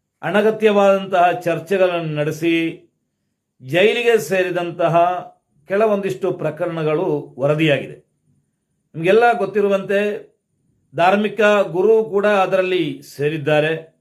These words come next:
ಕೆಲವೊಂದು ದೇಶದ್ರೋಹ ಪ್ರಕರಣಗಳನ್ನು ದಾಖಲು ಮಾಡಿ, ಅವರನ್ನು ಜೈಲಿಗೆ ತಳ್ಳಿರುವಂತಹ ಒಂದು ವ್ಯವಸ್ಥೆ ಇಲ್ಲಿ ನಿರ್ಮಾಣ ಆಗಿದೆ. ಈ ಒಂದು ಸಂದರ್ಭದಲ್ಲಿ ಜಗತ್ತು ಮುಂದುವರಿಯುತ್ತಿರುವಂತೆಯೇ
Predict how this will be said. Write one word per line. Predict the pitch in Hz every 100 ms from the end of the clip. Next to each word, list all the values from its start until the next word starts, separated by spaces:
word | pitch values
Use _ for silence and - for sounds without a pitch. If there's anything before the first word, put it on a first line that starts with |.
| _ _ _ _ _ _ _ -
ಕೆಲವೊಂದು | 190 208 208 202
ದೇಶದ್ರೋಹ | 202 220 220 175 196 226 202 208
ಪ್ರಕರಣಗಳನ್ನು | 202 165 175 208 202 202 190 190 185 175
ದಾಖಲು | 156 170 180 175
ಮಾಡಿ, | 170 170 196 170 160 -
ಅವರನ್ನು | 160 160 143
ಜೈಲಿಗೆ | 123 165 180 160 151 123 - -
ತಳ್ಳಿರುವಂತಹ | 139 147 151 135 127 131 131
ಒಂದು | 127 127 117 110
ವ್ಯವಸ್ಥೆ | 131 135 - 151
ಇಲ್ಲಿ | 113 120
ನಿರ್ಮಾಣ | 110 87 92 85
ಆಗಿದೆ. | 73 67 - _ _ _ _ _ _ _ _ _ _
ಈ | 151
ಒಂದು | 196 220
ಸಂದರ್ಭದಲ್ಲಿ | 208 202 220 214 208 208 202 208 208 - - _ _ _ _ _ 127
ಜಗತ್ತು | 151 185 220 220 208
ಮುಂದುವರಿಯುತ್ತಿರುವಂತೆಯೇ | 202 196 214 208 202 196 190 190 185 185 190 196 170